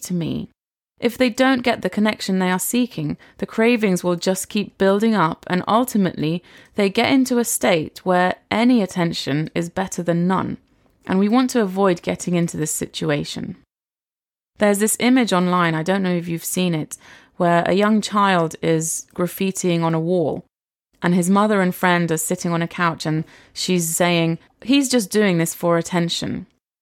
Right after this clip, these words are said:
And the words that he's spray painting on the wall are, "I need love." Yes, he is seeking attention. He is seeking connection. And if it gets to a point where only extreme behaviors get children the attention and connection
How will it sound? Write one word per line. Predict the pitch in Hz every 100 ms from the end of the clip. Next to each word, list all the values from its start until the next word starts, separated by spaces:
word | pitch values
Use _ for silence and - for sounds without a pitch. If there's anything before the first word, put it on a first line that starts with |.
| _ _ -
And | 170 170 175 170
the | 180
words | 180 208 214
that | 196 175
he's | 185 175
spray | - 185 202
painting | 220 170 165 160
on | 160
the | 160 156
wall | 151 165 175
are, | 165 165 165 - _ -
"I | 180 185 190 190
need | 180 170 170 160
love." | 180 185 160 151 - _ _ _ _
Yes, | 196 185 - - - _ _
he | - 190 208
is | 233
seeking | - 196 175 170
attention. | 170 156 156 - -
He | 170 180
is | 196 202
seeking | - 208 202 170
connection. | - 170 175 - - 143 175 _ _ _ _ _
And | 190 190
if | 190
it | 180
gets | 233 -
to | - 254
a |
point | 254 277 233 160 -
where | 185 170 170
only | 196 202 202
extreme | - - - - 220
behaviors | 196 185 220 214 165 160
get | - 196 -
children | - 180 175
the | 170
attention | 170 - 202 196 175
and | 165
connection | 170 180 190 - 170